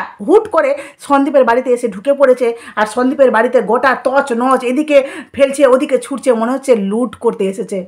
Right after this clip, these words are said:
বিশ্বাস করো, মনে হচ্ছে ডাকাতের দলগুলো লুট করতে এসেছে। এটা just আমি একটা এক্সাম্পল দিলাম,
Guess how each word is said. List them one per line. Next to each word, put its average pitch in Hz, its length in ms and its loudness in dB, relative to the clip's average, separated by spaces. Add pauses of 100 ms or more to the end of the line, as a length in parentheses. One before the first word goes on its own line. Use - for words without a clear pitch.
বিশ্বাস 220 340 -8
করো, 240 200 0 (340)
মনে 220 140 2
হচ্ছে 226 200 0
ডাকাতের 196 600 0
দলগুলো 202 420 -2
লুট 202 280 -6
করতে 196 260 -6
এসেছে। 180 420 -10
এটা 220 180 -8
just 233 260 -4
আমি 247 120 -2
একটা - 140 -6
এক্সাম্পল 208 600 -2
দিলাম, 180 280 -6